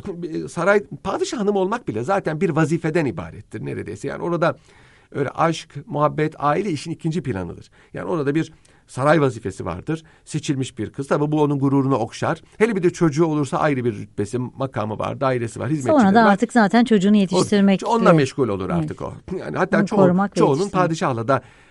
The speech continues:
Speaker 1: e, münasebeti biter, e, fiiliyatta ve o artık çoluk çocuğuyla meşgul olur. Saraydaki hayat budur. Yani padişah aynı anda on üç tane hanımla evli değildir hiçbir zaman.
Speaker 2: Evet, o çok tartışılan bir konu. Belki bu
Speaker 1: Evet.
Speaker 2: programımızın süresi yeterse bugün ona da dokunacağız.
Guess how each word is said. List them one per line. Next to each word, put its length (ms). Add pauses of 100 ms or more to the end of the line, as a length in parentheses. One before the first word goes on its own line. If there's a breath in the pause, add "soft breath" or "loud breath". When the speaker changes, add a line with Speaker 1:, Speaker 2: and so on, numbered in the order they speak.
(160)
Speaker 1:
e, 60 (300)
münasebeti 600
biter, 340 (240)
e, 180
fiiliyatta 800 (300 soft breath)
ve 200
o 100
artık 260
çoluk 240
çocuğuyla 540 (300 soft breath)
meşgul 360
olur. 180
Saraydaki 440
hayat 320
budur. 200
Yani 260
padişah 420
aynı 200
anda 160
on 120
üç 140
tane 220
hanımla 280
evli 220
değildir 360
hiçbir 220
zaman. 220
Speaker 2:
Evet, 100
o 40
çok 200
tartışılan 480
bir 60
konu. 220
Belki 280
bu 40
Speaker 1:
Evet. 180
Speaker 2:
programımızın 640
süresi 380
yeterse 420
bugün 180
ona 180
da 120
dokunacağız. 500